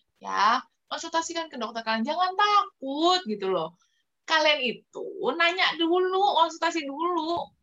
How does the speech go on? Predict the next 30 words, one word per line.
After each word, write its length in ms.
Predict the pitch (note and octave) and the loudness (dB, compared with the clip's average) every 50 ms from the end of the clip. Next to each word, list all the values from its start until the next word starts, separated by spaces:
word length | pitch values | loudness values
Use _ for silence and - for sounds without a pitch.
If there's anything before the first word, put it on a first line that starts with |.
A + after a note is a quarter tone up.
| _ _ | _ _
Kalau 240 | - C#4+ D4 D#4 D#4+ D#4+ | 0 2 2 4 2 2
dapat 180 | C#4+ D4+ D#4 D#4+ D#4 | 0 0 -2 -4 -8
clearance, 420 | D#4 D4+ D4+ D#4 F4 F#4 F4+ - - | -6 -6 -6 -4 -4 -6 -6 -8 -12
udah. 480 | C4+ D#4 C#4+ B3 G#3 G#3+ - C4 C4+ C4+ - _ _ _ _ | -10 -10 -8 -6 -2 0 2 2 2 0 -4 _ _ _ _
Toh 320 | - D4 E4+ E4+ E4 B3+ | 4 4 4 4 4 0
gue 400 | A3+ A3+ A3+ A3 A3+ B3 D4 D4+ | -6 -10 -6 -2 0 0 0 0
di 80 | A#3 A#3 | -4 -8
sini, 560 | A3+ - A3+ A3 G#3 F#3+ F3+ F#3 G3+ A#3 B3 - _ _ _ - | -12 -12 -10 -8 -8 -8 -6 -6 -6 -6 -8 -10 _ _ _ -4
ya, 240 | F3 F3 F#3 G#3 G#3+ A3 _ - | -2 0 0 0 -2 -4 _ -8
sorry, 320 | - A#3+ B3 B3 C4 B3 | -2 0 0 0 0 -2
maksudnya 320 | A#3 G#3+ G#3+ A#3+ B3 B3 A3 | -8 -6 -4 -2 -2 0 2
gue, 140 | A#3+ C4 C#4+ - _ - G3+ G3 G3 | 0 0 0 -2 _ -10 -10 -10 -10
gue 360 | - - - - _ - F#4+ G#4+ | -12 -16 -20 -10 _ 2 4 6
juga 240 | G4 F#4+ F4+ E4+ - | 8 8 6 6 4
penderita 400 | D4+ D4+ C#4+ D4 C#4+ C#4 C#4 C#4 | 0 -2 -4 -4 -2 0 0 0
autoimun 640 | C#4+ D4 C4+ B3 G3+ F#3+ F#3+ F#3+ G3 A#3 A#3+ A3+ G#3 - - - | -2 -4 -6 -8 -8 -8 -6 -2 0 0 0 -2 -4 -10 -14 -20
gitu 160 | F3 E3+ D#3 | -18 -14 -12
ya. 320 | D#3+ D#3+ E3+ F#3+ G#3+ A3 - _ _ _ _ _ _ | -10 -4 -2 -2 -2 -2 -4 _ _ _ _ _ _
Dan 160 | - A3+ B3+ | -2 -2 -2
sebelum 480 | C#4 C#4 - D#4 B3+ C4+ C#4 C#4+ C#4+ C#4+ | 0 0 -2 -2 -2 -2 -4 -4 -2 -2
vaksin 320 | - C#4 - - D4+ C#4+ | -2 -2 -2 -4 -12 -14
itu 240 | D4 D4+ - F4+ C#4 | -10 -6 -6 -4 -2
gue 160 | C4+ D#4+ C#4 | -2 -2 -2
juga 160 | C#4 C4 A3 | -2 0 2
sempat 320 | A#3+ A#3+ B3 B3+ B3+ C4+ C4+ - _ - | 2 2 0 -2 -6 -6 -6 -8 _ -4
flare 320 | C4 B3+ C#4+ C#4+ A#3 G3 G3 F3 | 0 2 2 2 2 0 -4 -10
gitu 160 | D#3+ - - | -14 -14 -10
ya. 240 | D#3+ E3+ F3+ F3+ F3+ _ - - - - _ _ _ _ _ _ _ _ _ _ - | -6 -4 -4 -4 -6 _ -12 -20 -20 -20 _ _ _ _ _ _ _ _ _ _ -8
So, 240 | - - - G#4+ G4 - | -4 0 2 4 4 4
it's 160 | - E4+ E4 | 4 2 2